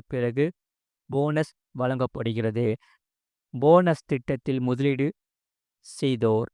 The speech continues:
குறிப்பிட்ட காலத்திற்கு முன்னரே திட்டத்தில் நிறுத்தினால் அல்லது பிரீமியம் செலுத்தவில்லை என்றால், போனஸ் தொகை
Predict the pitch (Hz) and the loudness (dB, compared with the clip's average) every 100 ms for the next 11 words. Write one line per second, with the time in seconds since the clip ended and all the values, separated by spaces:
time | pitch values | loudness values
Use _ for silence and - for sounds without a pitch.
0 | _ _ _ - 160 165 - - - 123 | _ _ _ -6 -4 -2 -4 -4 -2 -2
1 | - 127 123 - 123 - 143 160 _ - | 0 0 0 -4 -8 -2 -2 -2 _ -6
2 | 131 147 151 143 123 - _ - 135 - | -2 2 2 2 -2 -6 _ -8 -6 -4
3 | 143 - 127 - _ _ _ - 160 170 | -4 -2 -4 -6 _ _ _ 0 2 2
4 | - 143 135 143 - 139 131 127 127 - | 0 0 0 -2 -4 -2 0 0 -4 -2
5 | 151 160 151 151 233 _ _ _ _ _ | 0 2 2 0 -2 _ _ _ _ _
6 | 160 156 - 160 147 143 139 131 123 123 | -4 -2 0 2 4 2 2 2 2 0
7 | 143 - 127 139 147 135 131 123 | 0 -2 0 0 0 -2 -4 -2